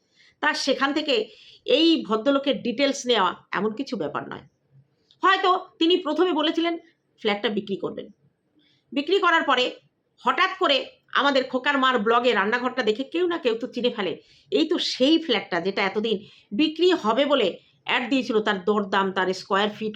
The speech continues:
কোথা কটা বাথরুম, কটা ডাইনিং রুম, কটা বেডরুম, সমস্ত কিছু ডিটেলস দিয়ে উনি অ্যাড দিচ্ছিলেন তিন চার মাস ধরে। হঠাৎ করে সেই ব্লগারের, এই খোকার মায়ের ব্লগে রান্নাঘরটা দেখে কেউ না কেউ চিনে ফেলেছে, এ তো সেই ফ্ল্যাটটা, যে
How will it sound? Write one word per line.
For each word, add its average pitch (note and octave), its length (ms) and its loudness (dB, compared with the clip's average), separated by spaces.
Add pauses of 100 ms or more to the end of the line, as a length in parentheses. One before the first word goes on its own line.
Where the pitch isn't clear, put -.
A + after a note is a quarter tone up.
(120)
কোথা G#3 300 -6
কটা G#3 220 -2
বাথরুম, G3+ 500 0
কটা F#3+ 240 -2 (440)
ডাইনিং A3 340 0
রুম, A3 180 2
কটা G3+ 280 0 (300)
বেডরুম, B3 420 4 (260)
সমস্ত F4 440 2
কিছু E4+ 400 2
ডিটেলস C4 400 0
দিয়ে B3 140 0
উনি A#3 180 0
অ্যাড E3+ 220 0
দিচ্ছিলেন F3 420 -4
তিন G#3+ 120 -6 (100)
চার E3+ 200 -2
মাস D#3+ 220 -4
ধরে। D#3 160 -14 (520)
হঠাৎ F#4+ 320 2
করে C#4+ 200 2 (580)
সেই E4 320 2 (520)
ব্লগারের, C#4+ 560 4 (240)
এই C4 180 2 (160)
খোকার E4 320 0
মায়ের D4 320 2 (500)
ব্লগে C#4+ 360 2 (100)
রান্নাঘরটা D4+ 580 0
দেখে C#4 260 -2
কেউ E4+ 200 0
না G4 80 0
কেউ F#4+ 140 -2
চিনে F#4 240 2
ফেলেছে, F4+ 300 -4 (100)
এ G3+ 60 -2
তো G#3+ 120 -4
সেই B3 320 0
ফ্ল্যাটটা, C#4 400 -4
যে G3 160 0